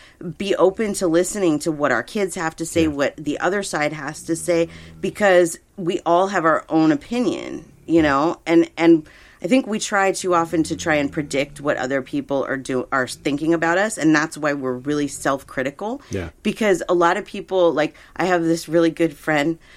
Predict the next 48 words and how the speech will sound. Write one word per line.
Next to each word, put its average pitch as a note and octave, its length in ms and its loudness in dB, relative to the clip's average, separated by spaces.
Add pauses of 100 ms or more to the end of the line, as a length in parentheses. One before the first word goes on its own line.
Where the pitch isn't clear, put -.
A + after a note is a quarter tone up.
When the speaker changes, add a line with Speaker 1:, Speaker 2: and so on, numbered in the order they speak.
(140)
Speaker 1:
uh, F3 160 2
I E3+ 100 2
love E3 240 4
her E3 80 2
to D3+ 100 0
death, D3 300 0 (100)
and E3 200 0 (100)
every F#3 300 0
time G3+ 240 -4
that F#3 80 2
I'm E3+ 120 4
with D#3+ 200 0
her, F3+ 120 0
she F3 200 -6
points F3+ 420 0
out E3 180 -2
something E3 360 2
about C#3 260 -2
herself D3+ 400 -4
that's C3 220 -10
wrong. G#2+ 360 -4 (300)
Like, D#3 280 -2
m-, E3+ 280 2
Speaker 2:
<laughs> - 40 -18
Speaker 1:
my F3+ 200 4
cankles E3 800 -2
are F3 120 4
really F#3 260 6
Speaker 2:
Yeah. F3+ 40 2
Speaker 1:
swollen F3+ 380 4
today. D#3 300 0 (200)
You G3 120 2
know, A3 100 6
I A3+ 80 2
never G3+ 320 2
would G3+ 140 -2
have F3 120 2
noticed E3 420 2
that F3+ 100 -2
she F3 180 -2
had C#3+ 240 -2
cankles D3+ 460 -4
if D3+ 80 -4
she D#3 140 -6
didn't C#3 240 -2
point C#3 260 -2
it A#2 80 -4
out. A#2+ 240 -2